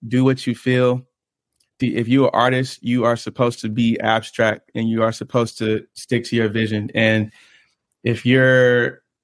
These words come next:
letting somebody else dictate your artistic vision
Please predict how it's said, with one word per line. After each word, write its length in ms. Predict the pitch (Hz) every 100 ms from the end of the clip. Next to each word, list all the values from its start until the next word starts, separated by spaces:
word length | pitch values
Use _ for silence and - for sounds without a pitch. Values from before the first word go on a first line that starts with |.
| _
letting 720 | 120 127 131 131 123 120 - - -
somebody 480 | - 131 120 120 120
else 200 | 117 113
dictate 580 | 107 117 - 117 104 - _ _
your 220 | 117 113
artistic 500 | 113 110 120 113 107
vision 480 | 110 117 110 107